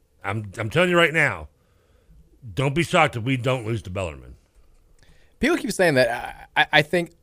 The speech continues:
Speaker 2: I will be surprised if they lose to Bel-, they should not lose to Bellarmine. This is a Bellarmine team that is, I think they're picked to finish sixth in the A sun. They lost most
Speaker 1: Teams.
Speaker 2: of their production from, from last year's, uh, conference tournament champion. They've got no size. And I know Lenore Ryan is, uh,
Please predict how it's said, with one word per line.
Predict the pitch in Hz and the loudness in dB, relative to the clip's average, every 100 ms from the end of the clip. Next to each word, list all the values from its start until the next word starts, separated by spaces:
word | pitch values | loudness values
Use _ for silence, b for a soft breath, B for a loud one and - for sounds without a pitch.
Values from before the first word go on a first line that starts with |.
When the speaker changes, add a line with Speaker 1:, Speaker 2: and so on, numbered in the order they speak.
| _ 151 | _ 6
Speaker 2:
I | 190 | 6
will | 160 151 | 6 4
be | 127 | 2
surprised | 104 117 107 | 2 4 4
if | 110 | 0
they | |
lose | 104 101 | -2 -4
to | 95 | -2
Bel-, | 104 | -2
they | 135 | 0
should | 147 190 | -2 2
not | 143 127 | 2 2
lose | 107 95 | 0 -4
to | 90 | -6
Bellarmine. | 87 80 | -8 -6
This | 107 | -6
is | 127 | 2
a | 143 | 2
Bellarmine | 120 123 120 113 | 4 4 4 0
team | 120 117 | -2 -2
that | 110 | 0
is, | 113 98 _ | 0 -4 _
I | 131 | -8
think | 120 127 | -4 -2
they're | 123 | -2
picked | 120 113 | -2 -6
to | |
finish | - 110 - | -6 -6 -2
sixth | 131 123 | -4 -2
in | 117 | -2
the | 107 | -2
A | 104 | -2
sun. | 110 104 98 | -2 -2 0
They | 120 | 0
lost | 117 113 113 - | 4 6 4 -2
most | 110 110 120 117 | -4 0 0 0
Speaker 1:
Teams. | 80 | -4
Speaker 2:
of | 113 | -2
their | 107 104 | 0 0
production | 110 104 101 - 131 | -2 -2 -2 -4 -8
from, | 113 101 95 - b b b - - | -4 -4 -4 -10 b b b -20 -4
from | 113 104 | -2 2
last | 104 104 - | 2 2 0
year's, | 107 101 - - | 0 0 -4 -14
uh, | 113 - | -18 -4
conference | 117 104 104 | 0 0 -2
tournament | 110 104 | -6 -4
champion. | 113 107 | -4 -2
They've | 110 139 | 0 0
got | 120 92 | -2 -4
no | 101 107 | -4 -4
size. | 95 95 92 - - - | -4 -6 -8 -10 -14 -10
And | 113 117 113 101 b b b | -6 -4 -6 -10 b b b
I | - 123 | -8 0
know | 127 131 | 2 4
Lenore | 120 120 113 | 2 2 4
Ryan | 110 113 107 | 4 4 2
is, | 107 98 - - - | 0 -4 -10 -20 -20
uh, | _ | _